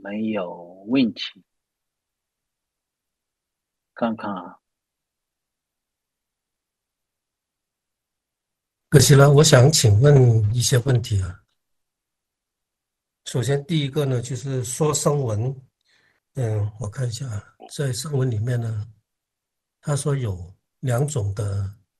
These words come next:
Speaker 2: 表述嘛，一个就是从他闻，另外一个呢，就令他闻嘛。
Speaker 1: 嗯。
Speaker 2: 那令，令他闻者呢，他不是引用了一个经中说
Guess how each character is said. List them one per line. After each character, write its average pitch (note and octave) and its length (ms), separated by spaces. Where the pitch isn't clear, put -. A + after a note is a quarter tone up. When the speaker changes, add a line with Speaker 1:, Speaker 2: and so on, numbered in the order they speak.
Speaker 2:
表 G#2+ 140
述 C3+ 220
嘛， G2+ 360
一 B2+ 120
个 C3+ 140
就 C3 140
是 A2 400
从 C#3 200
他 C3+ 200
闻， B2 340
另 F#3 180
外 E3 140
一 C3 100
个 C#3+ 120
呢， C#3 120
就 B2+ 200
令 C#3 200
他 A#2+ 160
闻 G#2+ 160
嘛。 G#2 300
Speaker 1:
嗯。 C3+ 340
Speaker 2:
那 G3+ 120
令， - 380
令 A3 240
他 G3 180
闻 E3 240
者 B2 220
呢， C3 300
他 D3 120
不 C#3 120
是 - 160
引 B2 200
用 D3+ 180
了 C3+ 100
一 A#2 120
个 C3 120
经 C#3+ 260
中 D3+ 340
说 - 500